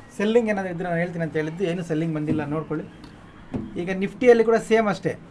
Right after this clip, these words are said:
ಇದ್ರ ಹೈಗೆ ಈ ಗ್ರೀನ್ ಕ್ಯಾಂಡಲ್ ಹೈಗೆ ಒಂದು ಲೈನ್ ಹಾಕಿ ಇಟ್ಕೊಳ್ಳಿ. ಇದರಲ್ಲಿ ಎಲ್ಲಿ ಓಪನ್ ಆದರೂ ಈ ಲೈನ್ ಕ್ರಾಸ್ ಆದ್ರೆ ನೀವು ಕಂಪ್ಲೀಟ್ ಬೈ ಕಡೆನೇ ಪ್ಲಾನ್ ಮಾಡ್ಕೋಬೋದು. ಇಲ್ಲಿವರೆಗೂ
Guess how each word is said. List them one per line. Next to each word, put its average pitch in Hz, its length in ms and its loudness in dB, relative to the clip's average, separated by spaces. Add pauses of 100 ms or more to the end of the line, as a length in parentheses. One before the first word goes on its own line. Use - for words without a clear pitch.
(300)
ಇದ್ರ 202 160 0
ಹೈಗೆ 208 260 6
ಈ 165 140 4
ಗ್ರೀನ್ 202 240 -4
ಕ್ಯಾಂಡಲ್ 185 260 0
ಹೈಗೆ 190 120 -2
ಒಂದು 170 140 0
ಲೈನ್ 170 140 0
ಹಾಕಿ 160 180 -2
ಇಟ್ಕೊಳ್ಳಿ. 170 360 -4 (1200)
ಇದರಲ್ಲಿ 214 400 0
ಎಲ್ಲಿ 226 280 6
ಓಪನ್ 240 320 8
ಆದರೂ 226 180 4
ಈ - 20 4
ಲೈನ್ 214 260 2
ಕ್ರಾಸ್ 196 240 0
ಆದ್ರೆ 196 240 0
ನೀವು 202 140 -4
ಕಂಪ್ಲೀಟ್ 185 340 -6
ಬೈ 165 180 0
ಕಡೆನೇ 175 260 -2
ಪ್ಲಾನ್ 165 260 0
ಮಾಡ್ಕೋಬೋದು. 147 680 -6 (880)
ಇಲ್ಲಿವರೆಗೂ 202 420 2